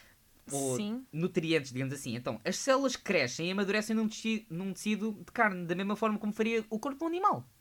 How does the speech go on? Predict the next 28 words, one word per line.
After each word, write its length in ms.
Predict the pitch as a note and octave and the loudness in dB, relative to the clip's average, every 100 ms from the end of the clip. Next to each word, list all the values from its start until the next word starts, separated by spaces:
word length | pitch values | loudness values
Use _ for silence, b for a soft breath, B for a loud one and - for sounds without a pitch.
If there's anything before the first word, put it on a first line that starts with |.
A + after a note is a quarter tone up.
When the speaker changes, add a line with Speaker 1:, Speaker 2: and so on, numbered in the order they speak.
| _ b b b b b | _ b b b b b
Speaker 1:
Como 160 | E3+ F3 | -4 -2
se 100 | - | 0
desenvolveria 440 | G3 A#3 G#3+ B3+ | 0 0 0 2
os 140 | A#3 | 2
músculos 480 | F3+ B3 - A#3 G#3+ | 2 -2 -2 -4 -2
e 40 | G3 | -2
a 40 | |
carne 360 | A3 A3+ G#3 F#3 _ _ _ | 0 0 -2 -6 _ _ _
de 140 | D3+ E3+ | -8 -4
um 100 | F#3+ | -2
animal 260 | F#3 G3 | -2 -2
qualquer. 400 | G3+ E3 A2+ F#2+ - - B B B B - | 0 -2 0 -4 -6 -20 B B B B 0
Quando 180 | C4 | 2
esta 220 | D#4 D4 D#4 | 2 0 4
carne 240 | C4 E3+ | 6 6
está 160 | - G3 | 4 2
madura, 580 | F#3+ C#3+ C#3 A2+ C3 - _ | 2 0 0 2 0 -4 _
eles 240 | D#3+ D#3 | 0 0
colhem-na 560 | - - C4+ C4+ A#3+ D#3 | -4 0 4 6 4 0
do 140 | C3 | -4
fermentador 640 | B2+ - C#3 C3+ C#3 B2 C#3 | -6 -4 -4 -2 -2 0 -2
e 40 | |
removem 680 | D#3+ G#3+ A3+ A#3+ A3+ B3+ C4+ - _ _ - | 0 2 2 2 2 0 -2 -14 _ _ -2
o, 240 | B3 A#3 | 0 2
hum, 340 | A#3 A3+ A3+ G#3+ - _ - | 0 -2 -2 -6 -14 _ -2
alimento 360 | A3+ A#3 A3 | 2 2 2
líquido 280 | A#3+ B3 A#3 | -2 -2 -6
restante. 400 | - C4 G3 - | -6 -2 -2 -4